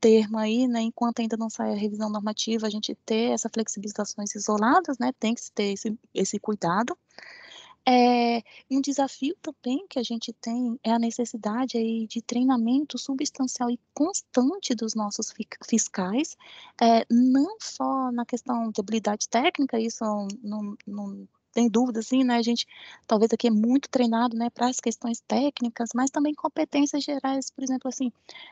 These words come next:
é, o fiscal ser treinado pra olhar debaixo ali do tapete, né? Então,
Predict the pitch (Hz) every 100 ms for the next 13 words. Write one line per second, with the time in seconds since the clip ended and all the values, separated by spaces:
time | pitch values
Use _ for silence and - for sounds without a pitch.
0 | _ 254 254 247 240 240 233 226 - _
1 | _ _ _ _ _ - 269 269 277 -
2 | 262 262 - 254 262 247 269 254 247 208
3 | 240 254 233 226 233 220 - 262 269 247
4 | 233 - 226 247 254 240 - 254 247